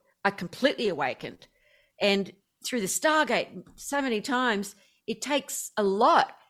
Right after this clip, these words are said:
And then once you're awakened, you're awakened. Like the Buddha said, you're awake. But it's a full-on experience. Your whole body is shaking. The whole,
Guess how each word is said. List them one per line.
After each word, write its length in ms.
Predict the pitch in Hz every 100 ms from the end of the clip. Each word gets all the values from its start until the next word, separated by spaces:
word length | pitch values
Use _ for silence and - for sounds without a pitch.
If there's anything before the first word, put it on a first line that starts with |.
| _
And 140 | 214 226
then 140 | 254
once 260 | 254 320 349
you're 140 | 320
awakened, 440 | 269 262 254 262 208
you're 120 | 208
awakened. 480 | 180 180 185 160 - -
Like 160 | 190 190 _ _ _ _ -
the 60 |
Buddha 280 | 175 208 202
said, 320 | - 185 156
you're 160 | 190 180
awake. 360 | 165 135 - _ _ _ _ _ _
But 120 | 226 190
it's 180 | 226
a 60 | 160
full-on 640 | - - - 294 233 196
experience. 680 | 170 - - 208 185 151 196
Your 100 | 202
whole 180 | 214 165
body 380 | 185 185 185
is 60 | 180
shaking. 440 | - 175 175 180
The 60 | 175
whole, 200 | 196